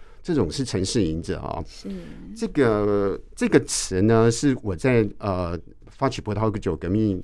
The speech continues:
Speaker 1: 呃，用的这个词。后来呢，呃，台大城乡所的，呃，硕博士，然后还有他们现在写了很多论文，他们也正式用的这个字叫“城市饮者”哈。
Speaker 2: 嗯。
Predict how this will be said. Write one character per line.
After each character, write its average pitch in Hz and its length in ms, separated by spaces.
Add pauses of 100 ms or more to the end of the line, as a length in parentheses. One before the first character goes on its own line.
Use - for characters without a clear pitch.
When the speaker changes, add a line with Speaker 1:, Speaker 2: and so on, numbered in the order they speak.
(100)
Speaker 1:
呃， 82 400 (180)
用 147 180
的 95 80
这 - 120
个 98 120
词。 - 260
后 190 240
来 101 240
呢， 98 340 (380)
呃， 104 120
台 - 160
大 127 120
城 202 180
乡 107 180
所 80 320
的， 87 420
呃， 85 320
硕 - 160
博 90 160
士， 92 320 (320)
然 101 120
后 113 60
还 113 140
有 101 100
他 120 140
们 113 100
现 123 140
在 117 200
写 - 220
了 92 100
很 80 140
多 107 120
论 120 240
文， 80 160
他 131 100
们 117 100
也 85 100
正 147 200
式 120 160
用 120 140
的 98 80
这 95 120
个 95 80
字 107 160
叫 101 160
“城 95 240
市 120 180
饮 85 180
者” - 240
哈。 - 160
Speaker 2:
嗯。 202 480